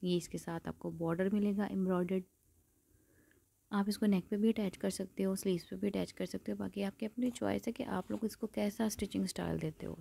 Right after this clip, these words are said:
ठीक है। हर एक अपना एक स्टिचिंग स्टाइल होता है,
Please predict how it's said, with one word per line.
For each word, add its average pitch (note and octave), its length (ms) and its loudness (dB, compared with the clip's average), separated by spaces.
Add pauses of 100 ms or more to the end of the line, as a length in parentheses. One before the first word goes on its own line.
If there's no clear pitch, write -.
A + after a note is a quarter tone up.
ठीक G3 180 -6
है। A#3+ 80 0 (360)
हर G#3 120 2
एक G3+ 160 0
अपना F#3 240 -2
एक F#3 100 -2
स्टिचिंग F#3+ 300 0
स्टाइल F3+ 320 2
होता F3 240 0
है, F3+ 240 2